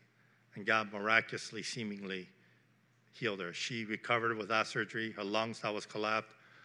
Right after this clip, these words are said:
repaired itself. It healed. She was out in less than a week and back at work probably a few days later.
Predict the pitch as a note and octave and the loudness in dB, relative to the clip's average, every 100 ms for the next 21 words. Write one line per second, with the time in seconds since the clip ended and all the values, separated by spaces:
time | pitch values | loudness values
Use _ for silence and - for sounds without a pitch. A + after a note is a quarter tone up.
0 | - - B2 G2+ A#2+ A2 G#2+ - A#2+ A#2+ | -20 -10 -8 0 4 4 2 -2 -2 -2
1 | - F#2 A#2 A#2 A#2 A#2 - - - _ | -6 -6 0 2 2 -2 -8 -20 -20 _
2 | - C#3 A2 G2+ G#2+ A2 G#2 G#2+ - A2 | -8 -4 -2 4 4 2 -2 -2 -2 -4
3 | F#2+ G2 F#2+ F#2+ - _ _ - - - | -4 -2 -4 -6 -20 _ _ -20 -20 -16
4 | G#2+ F#2 A2 - G#2 G2 G2+ - - G2+ | -2 4 6 4 0 2 0 0 -4 -4
5 | G2 G2 G2 F2+ - G2 G2 F#2 G2 F#2 | -4 -8 -10 -10 -8 -6 -6 -6 -10 -10
6 | F#2 | -12